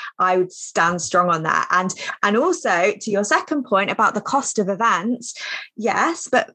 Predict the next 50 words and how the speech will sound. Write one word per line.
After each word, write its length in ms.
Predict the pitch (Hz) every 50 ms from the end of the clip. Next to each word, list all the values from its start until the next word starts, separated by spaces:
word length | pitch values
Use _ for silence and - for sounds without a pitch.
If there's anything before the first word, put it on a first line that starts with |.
| _ -
events 300 | 247 269 294 294 294 -
can 120 | - 320
also 220 | 311 - 320 302
make 460 | 285 262 254 294 359 381 359 - - -
money. 240 | 226 208 190 185
And 320 | 170 170 170 170 170 185 226
actually, 580 | 247 - 240 - - 262 247 247 247 247 240 - - - - -
you 160 | 269 277 269
know, 320 | 233 233 233 254 262 254 -
let's 280 | 262 269 262 - 226 -
look 220 | 254 277 277 -
at 80 | 285 254
it 120 | 247 - 226
that 220 | 233 254 277 -
way. 300 | 220 196 185 190 202 202
Events 400 | 214 202 214 240 254 240 240 -
are 80 | 233 226
another 480 | 220 214 208 208 202 196 196 214 202
revenue 460 | 180 190 185 185 190 190 185 180 180
generator. 640 | 175 - 175 175 185 190 190 - - 185 180 - - 180
And 420 | 175 - - - 175 175 175 180 - - - - - - - - _
it, 120 | - - -
once 560 | - - - - - - - 214 220 208 -
you 80 | 220 202
know 120 | 202 196
how, 520 | 190 - 185 185 185 190 196 214 226 233 220
once 200 | 214 - - -
you 80 | 190
know 120 | 185 190 208
all 180 | 220 226 226
the 100 | 196 208
different, 420 | 190 208 202 - - 202 190 - 180
like, 140 | 175 -
ways 440 | - 180 190 190 208 214 208 202 -
that 100 | - -
you 120 | 160 185 185
can 120 | - 196
actually 380 | 185 180 - - - 185 170 170
bring 320 | 165 - 247 359 370 320
revenue 360 | 247 196 190 - 190 180 180
into 200 | 175 175 170 - -
your 120 | 175 170
business 340 | 180 170 170 - 180 170 -
through 180 | - 175 170
an 80 | 165 165
event, 380 | 175 165 170 180 196 208 - - - - - - - _
at 180 | - 240 226 - 214
the 100 | 220 202
event 320 | 190 208 208 202 196 -
itself, 480 | 220 - - - - 170 170 180 180